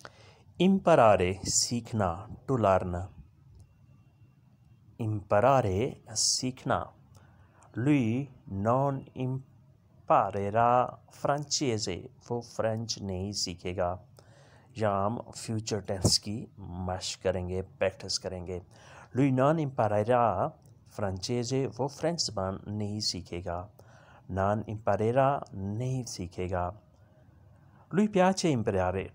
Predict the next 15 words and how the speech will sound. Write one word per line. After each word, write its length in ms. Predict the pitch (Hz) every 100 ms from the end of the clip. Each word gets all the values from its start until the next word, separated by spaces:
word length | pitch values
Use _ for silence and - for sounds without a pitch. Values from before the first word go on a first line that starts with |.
| -
trading, 440 | - 104 95 90 82 - - -
उसे 300 | - 120 107 104
ट्रेडिंग 480 | 113 113 117 113 92
सीखना 600 | - - 90 - 95 90
पसंद 440 | 101 - 90 87
है, 340 | 90 90 87 - - - - -
उसे 400 | 101 - 98 87 -
ट्रेडिंग 400 | - 117 117 127
करना 380 | 117 - 98 98
पसंद 500 | - 101 - 110 110
है। 340 | 87 85 107 - - - - -
Lui 380 | 107 120 143 131 131
piace 580 | 107 107 110 117 113 -
imparare 720 | 113 101 98 95 95 101 101 -
trading, 640 | - 95 90 92 87 87